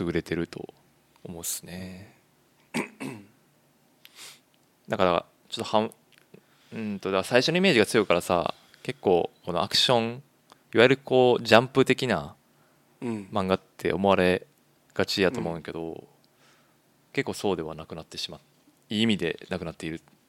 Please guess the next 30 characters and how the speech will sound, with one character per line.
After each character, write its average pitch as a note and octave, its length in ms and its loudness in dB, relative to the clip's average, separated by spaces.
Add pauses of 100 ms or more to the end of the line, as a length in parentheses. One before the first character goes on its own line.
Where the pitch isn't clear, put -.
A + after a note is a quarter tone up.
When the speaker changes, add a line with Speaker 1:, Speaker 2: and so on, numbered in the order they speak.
(140)
Speaker 1:
て、 C#3 300 2
大 G#2 100 -2
人 G2+ 240 2
が G#2 260 0 (440)
楽 G2+ 120 -8
し - 140 -6
め F#2 80 -2
る F2+ 60 -4
漫 D#2+ 160 -10
画 - 80 -10
に D#2+ 60 -18
な D#2+ 80 -14
っ - 40 -18
て - 200 -18
る - 100 -16
と - 80 -16
思 - 240 -18
う F2+ 40 -20
ん D#2 160 -20
で - 60 -18
す - 100 -14
よ - 140 -20
ね。 F2+ 260 -20
Speaker 2:
う C3 40 -18
ん。 G2+ 200 -16 (3500)
楽 E3+ 240 2
し - 200 2
み、 E3 80 -4
う C#3 80 -4
ん。 G#2+ 320 -6